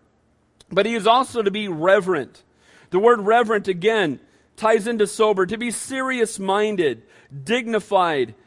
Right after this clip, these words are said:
and respectable. An older man, a spiritual man, is not a clown. He's not so, and again, I'm not saying he doesn't have a sense of humor. He's not fun to be around. But he's not somebody who, again, is, you know, out of control. One who,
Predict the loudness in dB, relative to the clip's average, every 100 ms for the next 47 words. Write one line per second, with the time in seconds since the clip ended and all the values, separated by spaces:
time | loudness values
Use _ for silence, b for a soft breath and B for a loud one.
0 | b -2 -2 -4 0 2 2 -2 -2 -2
1 | -4 _ _ b b b 4 6 4 2
2 | 0 0 -2 -2 -2 0 0 -2 0 0
3 | -2 0 2 2 0 0 0 0 -2 -6
4 | -14 _ _ _ _ _ _ -6 0 0
5 | 2 0 0 -2 0 0 0 -2 -2 -4
6 | -2 -4 -2 -4 -6 -4 -6 -4 -6 -6
7 | -4 -4 -2 -2 -2 -8 B B -4 -2
8 | -2 -4 0 0 0 -4 -4 0 2 2
9 | 2 -2 -4 -10 b b b -8 -6 -2
10 | -2 -2 -2 -2 0 0 -2 -4 -2 0
11 | 0 -2 -4 -10 _ b b -4 0 0
12 | 2 0 -2 -4 0 2 4 4 2 0
13 | -2